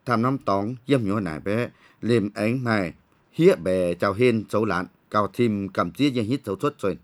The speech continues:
nản, người ngã chào. Ngã chào, lọ chủ yêm, tổn chào, hưng chìa phế cám, phế phàm bé, yêm tiểu chào thiết diệm, yêm khang, nhìn quý chân, lò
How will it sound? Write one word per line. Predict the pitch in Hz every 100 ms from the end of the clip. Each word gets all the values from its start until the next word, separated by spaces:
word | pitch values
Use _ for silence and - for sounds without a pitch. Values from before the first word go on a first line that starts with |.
| _
nản, | 98 101 82 71 _ -
người | 110 110 104
ngã | 104 101 113
chào. | - 120 117 _ _ _ _ _ _ _ _ _ _ _ _ -
Ngã | 139 147
chào, | 143 139 139
lọ | 113 107
chủ | 107
yêm, | 104 127 120 113 - _ _ _ -
tổn | 131 104 -
chào, | 135 160 131 _ -
hưng | 131
chìa | 127 110
phế | - 104
cám, | - 143 - _
phế | 110 113 120
phàm | - 104 87
bé, | 123 160 - _
yêm | 120 131 120
tiểu | 107 92 85 -
chào | 123 147 143 -
thiết | 190 - _ _ _ _
diệm, | 107 98 - _ _ _ 123
yêm | 127
khang, | 117 123 117 110
nhìn | 101 -
quý | 101
chân, | - 139 139 - _ _ _ _ _ -
lò | 107 104 92